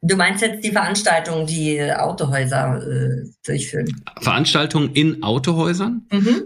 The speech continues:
Speaker 2: Ne, also der, äh, der Klassiker, ne, Frühlingsfest mit
Speaker 1: <laughs>
Speaker 2: Hüpfburg und Bratwurst und anhand der eingelösten Bons wird halt gezählt, wie viele Leute da waren.
Speaker 1: Ja, ja.
Speaker 2: Der Klassiker,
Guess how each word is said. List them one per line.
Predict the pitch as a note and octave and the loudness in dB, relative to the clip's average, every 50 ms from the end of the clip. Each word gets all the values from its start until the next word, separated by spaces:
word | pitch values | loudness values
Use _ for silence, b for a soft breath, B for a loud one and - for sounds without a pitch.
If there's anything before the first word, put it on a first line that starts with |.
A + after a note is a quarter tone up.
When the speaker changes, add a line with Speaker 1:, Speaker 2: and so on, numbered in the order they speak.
| - | 2
Speaker 2:
Ne, | G#2+ A2 B2 C3 C3 | 2 4 4 4 2
also | - A2+ G#2+ A2+ A2+ | 0 0 0 2 2
der, | G#2 G#2+ G#2 G#2 | 2 2 2 0
äh, | G2+ F#2 - A2 G2+ G#2+ G#2 G2+ G2+ - - - - - | 0 -2 0 0 2 2 2 0 -2 -4 -6 -8 -8 -4
der | - F#2 G#2 | 0 0 0
Klassiker, | - - A#2+ B2+ C3+ C#3+ C3 - B2+ A#2+ | 2 2 2 2 2 2 2 2 2 2
ne, | A#2 A2+ A#2 A#2 A#2 A2+ A2 | 2 2 2 2 2 0 -2
Frühlingsfest | - - - C3 C3+ C3+ C3+ - - C3 C3 - - - | -2 0 2 4 4 4 2 2 2 0 0 0 2 2
mit | A2+ A2+ - | 2 2 2
Speaker 1:
<laughs> | G3 - - G#2+ | 0 0 2 2
Speaker 2:
Hüpfburg | A#2 C#3 - - - - B2+ B2+ B2 G2 | 2 2 2 2 2 2 4 4 2 2
und | F#2+ G#2+ G#2 | 0 -2 -2
Bratwurst | - - G2 A2 C3+ C3 C3 C#3+ C#3+ D#3 D#3 - B2 | 0 0 0 0 0 0 0 0 0 0 0 0 -2
und | G2+ D#2 | 0 0
anhand | G2 G#2+ G#2+ A2 A2 A#2+ B2 B2+ B2+ - - | 2 2 2 2 2 2 2 0 0 0 2
der | A2 G#2 G2+ - | 2 2 2 0
eingelösten | G2 G#2+ A#2 B2+ B2 A2+ A#2 A2+ A2+ A2+ A#2 A#2 G#2+ A2 A2 A2+ B2 B2+ C3 - C3 A#2 | 0 2 2 2 4 2 2 2 2 2 2 0 0 2 2 0 0 0 0 2 2 2
Bons | G#2+ A2 A#2 C3 C3 C3 - | 2 2 0 0 0 -2 0
wird | B2 A#2+ A#2 | 0 0 2
halt | B2+ A#2 - | 0 0 0
gezählt, | - A2 - - B2 B2 A#2+ B2 | -2 -4 -2 -2 -2 -2 -2 -2
wie | A#2 A2+ | -4 -2
viele | A2+ G#2 F#2 | 0 0 0
Leute | F2+ F2 E2+ | -2 -2 -2
da | C#2+ D2+ D2+ D2+ | -4 -4 -4 -2
waren. | D#2 - - - | -4 -6 -4 0
Speaker 1:
Ja, | A3 A3+ A3+ G#3+ G#3 G3 F#3+ F#3+ G3 B B B B B B B | 0 2 2 2 2 0 -2 -4 -6 B B B B B B B
ja. | E3+ E3+ - | 2 2 2
Speaker 2:
Der | G#2 | 2
Klassiker, | - A2+ A2 G#2 - G2+ - - C#2+ C2+ | 2 2 0 2 0 -2 -4 -4 -4 -6